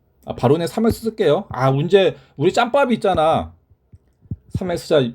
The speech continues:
그다음에 마이너스 Y에다가 이 와이 더하면 플러스 Y. 마이너스 이에, 아, 플러스 이에다 마이너스 더하기 영. 아까 이거 이렇게 되는 거죠. 어, 그래서 답이 이렇게 나오는 겁니다. X 마이너스 삼 와이 더하기 사는 영,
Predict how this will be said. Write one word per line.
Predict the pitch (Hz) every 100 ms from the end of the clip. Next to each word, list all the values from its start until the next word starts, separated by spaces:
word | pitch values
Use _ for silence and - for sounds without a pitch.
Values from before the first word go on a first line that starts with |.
| - _
그다음에 | - 147 127
마이너스 | 98 139 196 190 -
Y에다가 | 180 135 117 135 135 123 131 117
이 | 127 123
와이 | 143 131 127
더하면 | 104 98 -
플러스 | - 143
Y. | - 90 92 - - _ _ _ - - _ _ _
마이너스 | 107 117 160 165 -
이에, | 135 135 131 -
아, |
플러스 | 117 220 220 214
이에다 | 175 160
마이너스 | 120 104 117 - _ _
더하기 | - 104 98
영. | 95 -
아까 | -
이거 | 110 101
이렇게 | 110 - 113
되는 | 101
거죠. | 90 95 143 _ _ _
어, | - 117
그래서 | 165 180
답이 | - 131 190
이렇게 | 127 - 135
나오는 | 110 90
겁니다. | 80 87
X | 113 113 151
마이너스 | 120 110 113 113
삼 | 120
와이 | 113 110
더하기 | - -
사는 | 101 101
영, | 143 226